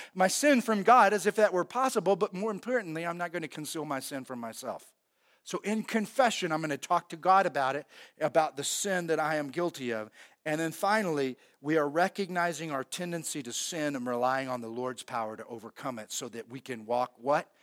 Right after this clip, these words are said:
In light and in fellowship with God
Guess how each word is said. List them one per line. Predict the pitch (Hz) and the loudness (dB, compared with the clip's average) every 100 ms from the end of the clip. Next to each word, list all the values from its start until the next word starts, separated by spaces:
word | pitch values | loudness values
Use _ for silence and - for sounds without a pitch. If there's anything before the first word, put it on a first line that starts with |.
| _ _ _ _ | _ _ _ _
In | 139 123 117 120 | -10 -8 -8 -2
light | 135 120 120 - - - _ _ _ _ _ _ _ | -2 -2 -6 -10 -10 -10 _ _ _ _ _ _ _
and | 131 139 | -12 -10
in | 117 | -12
fellowship | - - 156 135 123 - 127 - | -16 -2 -2 -2 -6 -8 -8 -10
with | 120 - | -16 -6
God | 131 113 95 95 | -2 -2 -6 -12